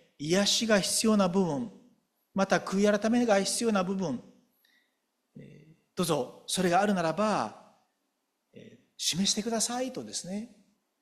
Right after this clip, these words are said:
えー、見舞いに出る、その良い機会ではないでしょうか。このひ-、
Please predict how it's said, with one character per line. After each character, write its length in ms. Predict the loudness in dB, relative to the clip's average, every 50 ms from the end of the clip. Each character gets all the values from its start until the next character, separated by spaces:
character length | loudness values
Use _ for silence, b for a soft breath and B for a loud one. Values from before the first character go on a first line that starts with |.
| _ _ _ _ _ _ _
え 360 | -20 -20 -20 -20 -20 -20 -20 _
ー、 20 | _
見 120 | -12 -4
舞 160 | -2 -2 -2 -2
い 20 |
に 100 | -4 -6
出 140 | -6 -4 -2
る、 260 | -2 -4 -4 -6 -10 -16 -20 _ _ _ _
そ 160 | -2 2 4
の 320 | 4 4 4 2 -2 -10 -18 -20 -20 -20 _
良 160 | -4 0 0 0
い 140 | 0 -2
機 160 | -4 -10 -12 -8
会 340 | -4 -2 -2 -2 -2 -4 -10 -16 -20 -20 _ _ _ _ _ _ _ _
で 100 | -4 -4
は 60 | -4 -2
な 80 | -4
い 40 | -6
で 80 | -6 -6
し 100 | -6 -6
ょ 40 |
う 40 | -8
か。 60 | -12
こ 140 | -14 -12 -12
の 80 | -8 -6
ひ-、 140 | -6 -6